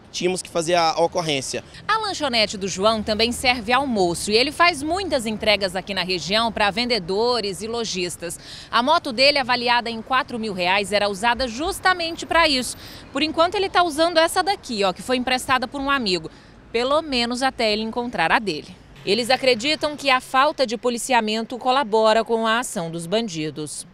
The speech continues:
Speaker 1: Se aumentar um pouco mais do policiamento andando na avenida, porque muitas lojas fecharam, mas porém essas lojas estão abrindo.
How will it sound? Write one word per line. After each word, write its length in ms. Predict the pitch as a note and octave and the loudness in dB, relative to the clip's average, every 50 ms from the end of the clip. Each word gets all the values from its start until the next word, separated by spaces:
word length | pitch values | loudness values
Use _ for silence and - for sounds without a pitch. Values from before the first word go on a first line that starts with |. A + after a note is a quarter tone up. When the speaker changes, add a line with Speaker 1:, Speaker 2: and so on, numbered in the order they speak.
| _ _ _ - - | _ _ _ -20 -16
Speaker 1:
Se 220 | - - - G3+ | -10 -2 2 2
aumentar 320 | F#3 F#3 F#3 F3+ D#3 F#3 | 2 4 2 2 2 0
um 40 | F3+ | 2
pouco 240 | D#3+ A#3 B3+ C4+ B3 | 4 4 4 4 4
mais 380 | A3 G#3 F#3 F3+ E3 - - - - - - | 2 2 2 2 0 -2 -4 -8 -12 -10 0
do 120 | - F#3 - | 0 2 2
policiamento 600 | - A#3 A#3 A#3 - A#3 G3+ F3+ F3+ F3 D3 A3 | 4 2 0 2 2 2 2 2 0 0 0 0
andando 380 | A3+ G#3 D#3+ F#3+ A3+ A#3+ A3+ | -2 0 2 2 2 2 2
na 140 | G3+ F#3+ F3+ | 0 0 0
avenida, 600 | D#3 E3 E3 D#3 D#3+ F#3 G#3 G3+ E3+ D3 B2 G#2 - - - - - - | 0 0 0 0 2 2 2 2 2 0 -2 -4 -6 -12 -20 -14 -8 -6
porque 240 | E3 E3 - F#3+ | -6 -4 -2 -2
muitas 280 | F#3 A3 C4 - B3+ G3+ | -2 -2 -2 -2 -2 -2
lojas 300 | G3 G3 G3+ G#3 G#3 - | 0 0 0 0 -2 -4
fecharam, 560 | - - A#3+ - - - E3 E3+ E3 D3+ C3 | -4 -4 -4 -4 -4 -2 0 0 0 -2 -2
mas 140 | C3 D3 - | -4 -4 -2
porém 220 | - E3+ E3 E3 | -2 -2 0 0
essas 140 | E3 E3+ F3 | -4 -4 -4
lojas 280 | E3 E3+ E3+ E3 F3 F3+ | -2 -2 0 0 -2 -4
estão 280 | F3 - - A#3 B3+ | -4 -4 -4 -4 -4
abrindo. 400 | B3 G#3 D#3+ C#3+ C#3 C3 A#2 A2 | -4 -4 -4 -4 -4 -4 -6 -6